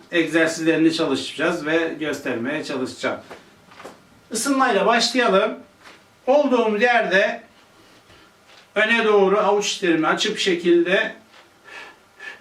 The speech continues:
bir cisim yakalıyormuş gibi devamlı uzatıyorum. Evet, yukarıya kaldırıyorum. Tekrar aşağı, tekrar yukarı.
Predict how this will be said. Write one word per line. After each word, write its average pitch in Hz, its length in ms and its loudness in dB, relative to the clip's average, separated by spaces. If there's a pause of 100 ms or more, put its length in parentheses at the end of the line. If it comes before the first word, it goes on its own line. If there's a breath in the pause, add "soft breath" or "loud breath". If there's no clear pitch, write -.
(800 loud breath)
bir 196 140 -2
cisim 190 300 0
yakalıyormuş 139 640 -2
gibi 139 260 -4
devamlı 139 540 -4
uzatıyorum. 131 720 -6 (2250 loud breath)
Evet, 170 360 -4 (120)
yukarıya 196 600 0
kaldırıyorum. 156 920 -4 (880 loud breath)
Tekrar - 400 -6
aşağı, 139 640 -2 (680 loud breath)
tekrar 165 420 -2
yukarı. 151 640 -2